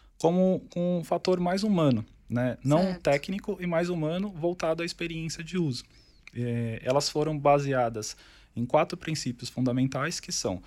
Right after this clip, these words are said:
Speaker 1: perceptível, operável, compreensivo e robusto.
Speaker 2: Uhum.
Speaker 1: A partir desses quatro princípios são geradas treze recomendações. São recomendações do tipo uso do teclado,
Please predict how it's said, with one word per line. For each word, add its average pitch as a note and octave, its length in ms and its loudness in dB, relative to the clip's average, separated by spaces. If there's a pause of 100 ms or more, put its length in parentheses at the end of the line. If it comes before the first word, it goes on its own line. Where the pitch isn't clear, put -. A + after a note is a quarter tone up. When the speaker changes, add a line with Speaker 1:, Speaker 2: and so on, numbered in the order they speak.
(380)
Speaker 1:
perceptível, F3 760 -4
operável, C3 580 -2
compreensivo A#2+ 760 -6
e - 20 -12
robusto. D3 580 -10
Speaker 2:
Uhum. F#3+ 460 -4
Speaker 1:
A F#3 100 4
partir F#3 360 0
desses A3 340 -6
quatro C#3 320 -2
princípios D3 540 -4
são C3+ 180 -2
geradas B2 440 -6
treze D3 280 -6
recomendações. B2+ 880 -6
São D#3 140 -6
recomendações D#3 840 -4
do C3+ 120 -6
tipo B2 480 -6 (360)
uso C#3+ 280 -4
do A#2 100 -8
teclado, D3 800 0